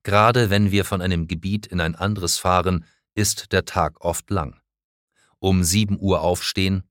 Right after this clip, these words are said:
ein bisschen Sport machen, weil man dann den ganzen Tag sitzt. Um acht Uhr losfahren,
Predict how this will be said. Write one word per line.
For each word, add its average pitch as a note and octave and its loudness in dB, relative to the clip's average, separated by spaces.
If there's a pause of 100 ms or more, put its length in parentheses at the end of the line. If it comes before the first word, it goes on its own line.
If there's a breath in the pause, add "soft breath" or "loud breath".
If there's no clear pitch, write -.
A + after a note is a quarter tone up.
(320)
ein G#2+ -2
bisschen A2 -4
Sport G2+ 0
machen, G2 0 (280 soft breath)
weil E2+ 4
man D#2+ 2
dann E2+ 0
den D#2+ 0
ganzen D#2+ -2
Tag E2 -6
sitzt. - -6 (600 soft breath)
Um G#2+ 0
acht A2 0
Uhr A2 2
losfahren, D#2+ -2